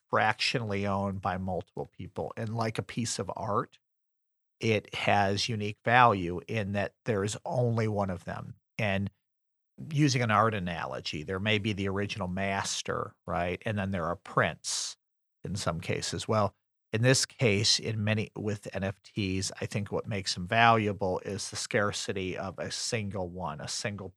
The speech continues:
piece of art, and so on. Now,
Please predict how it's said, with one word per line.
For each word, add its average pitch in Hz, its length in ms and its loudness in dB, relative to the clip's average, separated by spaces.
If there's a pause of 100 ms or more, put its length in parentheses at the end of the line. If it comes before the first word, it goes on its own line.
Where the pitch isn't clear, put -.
piece 101 260 -8
of 101 120 -8
art, 80 320 -4
and - 100 -14
so 98 260 -2
on. - 140 -6 (680)
Now, 123 280 6